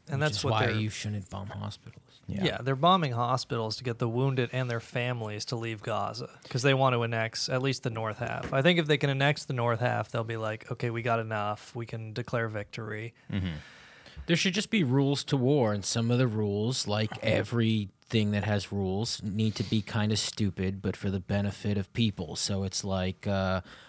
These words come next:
Speaker 2: home base. A hospital gets to be
Speaker 3: Yeah.
Speaker 2: home base.
Speaker 3: Well, there are
Speaker 2: If I'm
Speaker 3: rules to
Speaker 2: chasing a
Speaker 3: war,
Speaker 2: guy and he
Speaker 3: but
Speaker 2: runs into a hospital,
Speaker 1: It's
Speaker 3: Yeah.
Speaker 1: like
Speaker 2: I
Speaker 1: freeze
Speaker 2: don't get
Speaker 1: tag.
Speaker 2: to shoot at him anymore.
Speaker 3: Right.
Speaker 2: Let's make some dumb fucking rules, uh,
Speaker 3: Right.
Speaker 2: because the war is ridiculously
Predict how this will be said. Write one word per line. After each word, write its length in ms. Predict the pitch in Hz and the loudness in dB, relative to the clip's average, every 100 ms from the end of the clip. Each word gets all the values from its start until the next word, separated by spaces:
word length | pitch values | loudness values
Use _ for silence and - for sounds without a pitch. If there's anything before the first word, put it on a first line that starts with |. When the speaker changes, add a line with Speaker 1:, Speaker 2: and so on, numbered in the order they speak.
| - | 0
Speaker 2:
home 280 | 113 110 110 | 2 4 6
base. 420 | 127 110 82 - | 6 6 2 -4
A 60 | 110 | 0
hospital 480 | 135 135 - 110 107 | 4 4 2 0 0
gets 200 | 110 - | 0 -2
to 80 | 104 | -2
be 100 | 113 | 2
Speaker 3:
Yeah. 180 | 123 | 4
Speaker 2:
home 80 | 95 | 4
base. 340 | 139 101 90 - | 4 2 0 4
Speaker 3:
Well, 100 | 165 | 10
there 100 | 180 | 12
are 160 | 202 | 12
Speaker 2:
If 80 | 180 | 12
I'm 120 | 202 | 12
Speaker 3:
rules 100 | 180 | 12
to 80 | - | 12
Speaker 2:
chasing 240 | 190 165 196 | 12 12 12
a 40 | |
Speaker 3:
war, 60 | 170 | 12
Speaker 2:
guy 160 | 165 | 12
and 80 | 170 | 12
he 60 | 160 | 12
Speaker 3:
but 60 | |
Speaker 2:
runs 140 | 156 165 | 12 12
into 160 | 170 156 | 12 10
a 40 | |
hospital, 640 | 131 160 - 123 107 120 - | 10 8 6 4 4 4 0
Speaker 1:
It's 100 | 113 | 2
Speaker 3:
Yeah. 40 | 101 | 4
Speaker 1:
like 160 | 123 | 4
Speaker 2:
I 200 | - 135 | 8 12
Speaker 1:
freeze 100 | 151 | 12
Speaker 2:
don't 100 | 156 | 12
get 60 | 139 | 12
Speaker 1:
tag. 140 | 156 | 12
Speaker 2:
to 80 | 131 | 10
shoot 240 | 143 165 151 | 8 8 8
at 100 | 131 | 8
him 140 | 110 | 6
anymore. 540 | 104 95 92 82 80 92 | 4 2 0 -2 -6 -6
Speaker 3:
Right. 300 | 98 90 85 - | -4 -2 -2 -4
Speaker 2:
Let's 260 | 127 139 - | 0 2 2
make 220 | 143 139 | 4 4
some 220 | - 139 104 | 4 0 2
dumb 280 | 110 107 127 | 2 4 0
fucking 420 | - 113 131 123 | 0 -2 -2 -2
rules, 580 | 107 92 90 107 - - - | -2 -4 -4 -6 -8 -8 -2
uh, 40 | |
Speaker 3:
Right. 260 | 101 104 104 | 2 2 0
Speaker 2:
because 360 | - 117 127 110 117 - _ | -2 0 2 0 -4 -10 _
the 320 | 113 127 131 | -14 4 6
war 360 | 139 135 180 185 | 8 10 12 12
is 160 | 131 | 10
ridiculously 1080 | 120 135 120 139 135 135 127 120 127 123 120 | 8 6 10 8 10 8 6 4 4 4 2